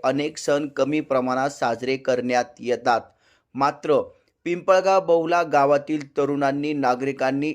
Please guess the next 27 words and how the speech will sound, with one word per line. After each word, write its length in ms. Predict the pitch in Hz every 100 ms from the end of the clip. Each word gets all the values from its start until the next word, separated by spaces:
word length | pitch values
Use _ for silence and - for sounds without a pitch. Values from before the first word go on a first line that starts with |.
| -
एकत्रित 680 | 135 135 135 135 135 135 139
येऊन 280 | 147 127 - _ _ -
मारुती 560 | 139 139 151 165 - 185
मंदिरासमोर 840 | 160 139 135 135 143 143 139 160
बैलपोळा 680 | 151 131 139 139 131 139 156
हा 160 | 156 160
सण 260 | - 160
मोठ्या 380 | 165 135 127 147
उत्साहात 560 | 151 127 - 131 127 143
साजरा 540 | - 135 117 120 123
केला. 460 | 123 - 123 120 95 - _ - _ _ _
बैलजोडीची 760 | 131 160 202 175 180 180 160 180
जागा 340 | 165 160 156
आता 280 | 170 156 160
ट्रॅक्टरने 680 | 147 151 139 - 143 147 156
घेतली 480 | 127 120 - 135 123
आहे. 360 | 123 127 123
शेतीचे 640 | 123 143 135 147 147 160 156
सर्व 400 | - 165 165 156
कामे 380 | 143 131 143
ट्रॅक्टरच्या 600 | 151 143 135 - 147 165
माध्यमातून 720 | 151 135 123 131 131 127 139 143
केली 340 | 135 131 135
जातात. 440 | 127 120 117 123 113 -
मात्र 540 | 113 127 - 156 143 101 - _ _ _ _ -
आपल्या 380 | 131 - 165 165
बैलांप्रती 960 | 135 139 143 156 165 - 151 147 160